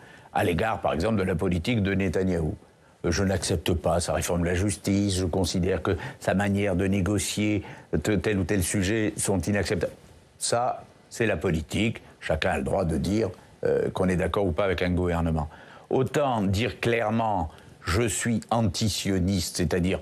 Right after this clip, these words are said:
Je suis en réalité contre l'existence de l'État d'Israël », ça c'est un problème. Parce que, euh, est-ce que quelqu'un dit, « Ah ben moi je suis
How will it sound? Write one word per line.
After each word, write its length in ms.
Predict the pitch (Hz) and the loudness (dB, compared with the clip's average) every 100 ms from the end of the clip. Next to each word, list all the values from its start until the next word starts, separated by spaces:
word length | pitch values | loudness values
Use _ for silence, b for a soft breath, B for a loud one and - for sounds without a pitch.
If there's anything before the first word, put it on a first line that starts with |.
| B | B
Je 140 | - 110 | -4 -2
suis 260 | 107 113 | 0 0
en 140 | 80 90 | 0 0
réalité 560 | 92 82 95 95 123 | 0 0 0 0 0
contre 460 | 87 147 156 90 101 | 2 2 2 2 0
l'existence 680 | - 98 92 101 - 101 85 | 2 2 2 0 0 0 2
de 80 | 92 | 2
l'État 300 | 92 95 92 | 0 0 0
d'Israël », 540 | 95 - 104 - 127 B 151 123 | 0 0 0 0 -2 B -4 -4
ça 300 | - - 170 | -4 -2 0
c'est 240 | - 104 | 0 0
un 120 | 90 87 | 0 0
problème. 560 | 160 131 143 147 110 82 B B | 0 0 0 0 0 -4 B B
Parce 180 | - 87 | -2 -2
que, 260 | - 120 92 B B - | 0 0 0 B B -2
euh, 180 | 98 85 | 0 2
est-ce 180 | 110 - | 0 0
que 80 | |
quelqu'un 480 | 117 120 123 - 147 | -2 0 0 0 0
dit, « 240 | 131 123 127 | 0 0 0
Ah 80 | |
ben 140 | 101 117 | 0 0
moi 160 | 139 143 | 0 0
je 120 | 113 | 0
suis 400 | 101 - 127 | -2 0 0